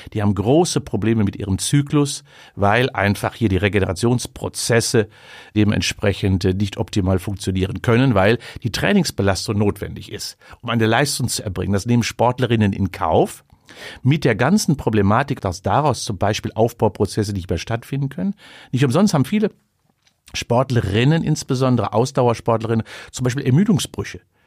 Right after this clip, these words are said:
Ja, Ermüdungsbrüche kommen einfach dazu, dass der hormonelle Prozess Aufbau von Knochenstrukturen nicht mehr optimal funktioniert. Und das bringt sogar Knochen zum Scheitern.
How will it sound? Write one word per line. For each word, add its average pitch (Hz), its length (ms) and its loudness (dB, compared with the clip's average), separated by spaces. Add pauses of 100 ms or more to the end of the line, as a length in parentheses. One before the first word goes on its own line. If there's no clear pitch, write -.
(260)
Ja, 110 200 2
Ermüdungsbrüche 135 760 0
kommen 185 240 2
einfach 131 300 -2
dazu, 135 600 -2
dass 123 300 -6
der 104 300 -2 (360)
hormonelle 131 460 4
Prozess - 560 -4 (100)
Aufbau 135 480 2
von 110 220 -2
Knochenstrukturen 113 880 0
nicht 139 200 0
mehr 139 160 -2
optimal 104 380 -2
funktioniert. 95 920 -4 (300)
Und 101 140 -2
das 143 180 0
bringt 156 260 0
sogar 135 180 -2
Knochen 175 520 2
zum - 180 -4
Scheitern. - 640 -4